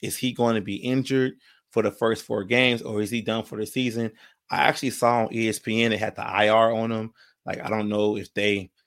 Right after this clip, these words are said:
know something, you know, before we do, or if news hasn't break yet, or I haven't even saw it. But if you think about it like that, like, the running backs that made the roster was only,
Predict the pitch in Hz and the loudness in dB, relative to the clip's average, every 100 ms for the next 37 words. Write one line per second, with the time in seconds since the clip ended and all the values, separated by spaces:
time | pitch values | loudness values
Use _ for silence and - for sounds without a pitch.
0 | _ - 101 104 - 110 107 98 95 - | _ -8 -4 -4 -2 -4 -4 -8 -10 -14
1 | - 107 98 95 95 _ _ _ _ _ | -8 -4 -4 -6 -10 _ _ _ _ _
2 | - - 117 98 117 127 117 117 117 - | -12 -2 0 0 0 0 2 2 2 -2
3 | 98 98 101 90 - - _ _ _ - | -4 -6 -8 -10 -12 -14 _ _ _ -8
4 | 107 110 107 107 107 98 113 110 - 107 | -2 -2 2 2 2 0 2 2 4 4
5 | 101 104 101 101 98 - 113 104 - - | 6 4 4 0 -2 4 6 6 0 -14
6 | _ _ 113 113 107 107 135 135 131 120 | _ _ 2 4 4 0 -2 -2 -2 4
7 | 113 110 104 95 - 120 117 - - 113 | 8 8 6 2 6 8 8 4 -8 -4
8 | 110 110 - _ _ _ _ _ _ _ | -4 -4 -10 _ _ _ _ _ _ _
9 | _ _ _ - 113 123 131 131 123 - | _ _ _ -4 2 4 6 6 6 6
10 | - 104 104 120 120 107 104 101 117 147 | 2 2 2 4 2 0 -2 4 6 4
11 | 123 107 101 - 120 107 | 0 0 0 -2 -2 -2